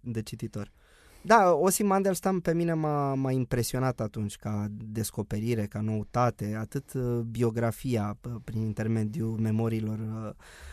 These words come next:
uh, Nadejdei Mandelstam, cât și prin, uh, literatura lui, prin eseurile pe care le-am citit atunci. Am, uh, i-am citit, uh,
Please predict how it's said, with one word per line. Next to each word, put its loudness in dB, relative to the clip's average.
uh, -4
Nadejdei 0
Mandelstam, -2
cât -4
și -4
prin, 2
uh, 2
literatura 0
lui, -2
prin -6
eseurile 4
pe -6
care -4
le-am -2
citit -8
atunci. -6
Am, -2
uh, -2
i-am 0
citit, -6
uh, 2